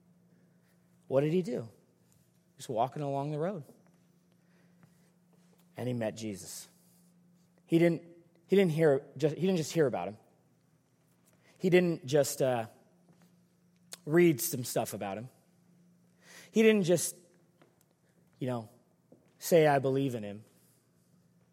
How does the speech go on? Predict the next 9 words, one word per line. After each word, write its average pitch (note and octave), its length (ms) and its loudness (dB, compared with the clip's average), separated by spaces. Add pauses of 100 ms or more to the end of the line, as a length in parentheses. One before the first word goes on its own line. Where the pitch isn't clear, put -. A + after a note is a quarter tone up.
(1000)
He - 60 -16
met A#2 240 -4
him. G2 100 -12 (2000)
He C#3+ 100 -8
met C#3 400 0
Jesus A#2 800 -8 (680)
on D#3 280 2
the D3+ 80 0
road, B2 460 2